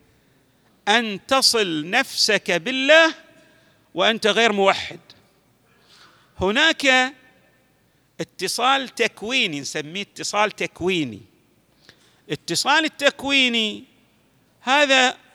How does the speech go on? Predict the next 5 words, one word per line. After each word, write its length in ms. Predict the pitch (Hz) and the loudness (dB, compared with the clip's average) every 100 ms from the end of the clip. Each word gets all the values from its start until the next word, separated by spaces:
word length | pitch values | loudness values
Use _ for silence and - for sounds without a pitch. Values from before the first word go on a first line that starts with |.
| _ _ _ _ _ _ _ _ _ _ _ - | _ _ _ _ _ _ _ _ _ _ _ -8
كل 280 | 294 285 262 | -6 -2 0
الوجود 680 | 220 190 156 175 170 220 - _ _ _ | 0 -2 -2 -2 0 -2 -6 _ _ _
بأسره 920 | 135 180 226 233 - 185 185 202 240 294 _ _ _ _ _ _ _ | -6 -2 0 0 -2 -4 -2 -2 -4 -8 _ _ _ _ _ _ _
يتصل 560 | 156 160 - 208 214 202 | -10 -10 -4 -2 -2 -6
بالله، 380 | 156 147 139 | -6 -8 -6